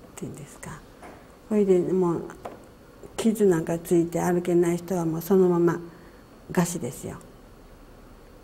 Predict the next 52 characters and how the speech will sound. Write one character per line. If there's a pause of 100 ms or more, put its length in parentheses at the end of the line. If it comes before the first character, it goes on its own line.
(420)
だ
か
ら、 (540)
か
な
り
の
人
が
死
ん
で (680)
け
ど
も、 (420)
そ
れ
を (240)
き
ち
ん
と
埋
葬
な
ん
か
す
る
っ
て
い
う
こ
と
は
全
然
そ
う
い
う
力
な
い (1000)
か
ら、
も (260)
う
な
ん
て、